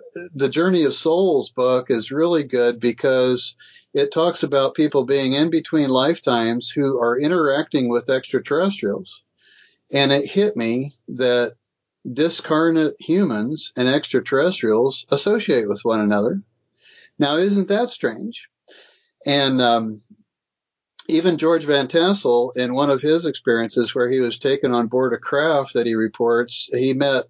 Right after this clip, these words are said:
not only Nordic humanoids, but discarnate humans. So that, uh, led me into the conclusion,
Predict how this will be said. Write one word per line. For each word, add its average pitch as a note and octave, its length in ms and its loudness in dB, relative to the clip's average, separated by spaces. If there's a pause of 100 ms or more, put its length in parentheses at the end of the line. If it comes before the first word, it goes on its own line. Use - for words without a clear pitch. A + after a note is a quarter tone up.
(180)
not C#3 240 2
only C3+ 420 0
Nordic C3 400 -2
humanoids, A#2+ 840 -2 (180)
but B2 200 -2
discarnate C#3+ 580 0
humans. D#3 600 -2 (640)
So C3 560 2 (600)
that, D3 380 0 (420)
uh, C#3+ 240 0
led C#3+ 220 0
me C#3 120 0
into C3 220 2
the A#2+ 100 -4
conclusion, C3+ 760 -2